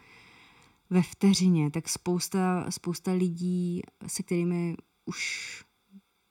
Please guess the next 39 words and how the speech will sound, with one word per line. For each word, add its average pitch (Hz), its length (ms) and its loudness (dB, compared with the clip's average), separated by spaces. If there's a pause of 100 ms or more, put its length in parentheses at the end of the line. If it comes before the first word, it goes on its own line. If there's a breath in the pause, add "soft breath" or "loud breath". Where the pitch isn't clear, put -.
ho 190 100 4
mnohokrát 180 520 4
napadlo, 170 400 -2
že 170 120 -2
by 165 80 -2
chtěl 165 280 -2
natočit 175 360 -2
rozhovor, 165 380 0
tak 160 160 -2
ho 180 60 4
nenapadne, 160 540 2
protože - 200 -6
se 160 120 -4
na 147 80 0
to 156 100 -4
prostě 156 340 -6
jenom 160 220 0
nevzpomene 156 580 -2
teď - 300 -8
v - 60 -20
tuhle 156 240 -4
chvíli. 151 400 -6 (440 loud breath)
Tak - 180 -6
tohle 185 280 0
možná 185 600 2
odložím 175 440 2
a - 60 -4
uvidím, 170 460 -2 (460 loud breath)
jestli 170 340 -2
se - 140 -4
k - 60 -12
tomu 170 220 -2
ještě 170 220 -6
v - 80 -8
průběhu 165 400 -2
povídání 160 720 -4
nevrátím, 180 840 -4
jestli 165 460 -4
mě 160 460 -2